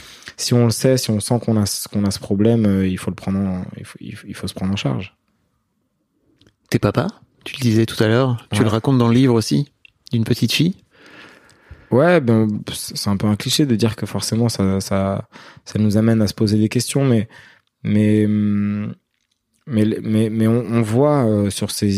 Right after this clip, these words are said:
Speaker 1: sur ces histoires de violence, euh, conjugale que, euh, la violence, mm, se transmet quand même de génération en génération, un peu comme un virus. Euh,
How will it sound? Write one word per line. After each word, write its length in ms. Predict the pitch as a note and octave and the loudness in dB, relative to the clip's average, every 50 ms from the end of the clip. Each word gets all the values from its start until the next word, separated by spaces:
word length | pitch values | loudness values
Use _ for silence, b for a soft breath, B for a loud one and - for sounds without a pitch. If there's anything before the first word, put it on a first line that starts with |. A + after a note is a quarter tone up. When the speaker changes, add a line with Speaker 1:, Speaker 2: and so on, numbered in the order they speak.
| G2+ F#2+ | -2 -4
Speaker 1:
sur 200 | - - - - | -8 -10 -8 -8
ces 240 | - - G2 F#2 | -4 -4 -2 -2
histoires 320 | F#2+ F#2+ - - A2 G#2 F#2+ | -2 -4 0 0 0 2 2
de 80 | G2 | 0
violence, 520 | F#2 F2+ F#2+ G#2 G2+ G#2 G#2+ G#2+ G#2 - - | 0 0 2 2 4 4 2 2 0 -2 -2
euh, 320 | G2 F#2+ F#2+ F#2+ F#2+ F#2+ F#2+ | -2 -2 -2 -2 -2 -4 -6
conjugale 560 | - - - G2 F#2 F#2+ G2 G#2+ A2 A2 G#2 | -8 -8 -6 -6 -2 0 2 4 4 2 2
que, 180 | - G2+ F#2 - _ B B B B B B B B B _ - - | 0 -2 -2 -4 _ B B B B B B B B B _ -4 -2
euh, 380 | G2 F#2 F#2 F#2 F#2+ G2 G2 - - - - | 0 0 0 0 0 0 -2 -2 -4 -4 -2
la 140 | F#2 F#2+ F2+ | 0 0 0
violence, 640 | F2+ G2 G#2 A2 A#2 A#2+ A2 - - - - _ _ _ _ _ _ G#3+ | 2 2 2 4 4 2 2 0 -4 -12 -14 _ _ _ _ _ _ -14
mm, 280 | F3+ D#3+ C3+ A2+ G2+ - - - - - - - _ _ _ - | -12 -8 -6 -6 -6 -6 -8 -14 -18 -20 -20 -20 _ _ _ -6
se 140 | - - A2+ | -2 -2 0
transmet 480 | - - - G2+ F#2+ - - A2 G#2+ G2+ | 0 0 -2 -4 -2 0 2 2 2 2
quand 120 | - G2 | 0 -2
même 240 | F#2+ F#2 F#2 F2+ F#2 - _ _ _ _ _ - - | -2 0 -2 -2 -4 -8 _ _ _ _ _ -14 -10
de 220 | G2 F#2+ F#2+ F#2+ | -4 -2 0 0
génération 540 | F#2 F#2+ G2 G2+ F#2+ F#2 F#2+ F#2 - - G2 | 2 2 2 2 2 2 0 0 -2 -2 -2
en 60 | G2 | -2
génération, 720 | F#2 G2+ G2 G2 F#2 F#2 G2 G2 - - A#2 A2+ A2 G#2 | 0 0 0 0 0 -2 -2 -2 0 2 2 2 2 2
un 40 | F#2 | 0
peu 100 | - - G2 | 0 -4 -4
comme 200 | - G2 F#2+ G2 | -2 0 0 0
un 80 | F#2+ | 0
virus. 560 | F#2 F#2+ G2+ G2 G#2 A#2 A#2 A2+ - - - B B B B B B B B B B B B B B _ - | 2 2 2 4 4 4 2 2 -2 -8 -14 B B B B B B B B B B B B B B _ -6
Euh, 280 | - G#1+ G#1+ G#1 G#1 | -2 -2 0 0 -2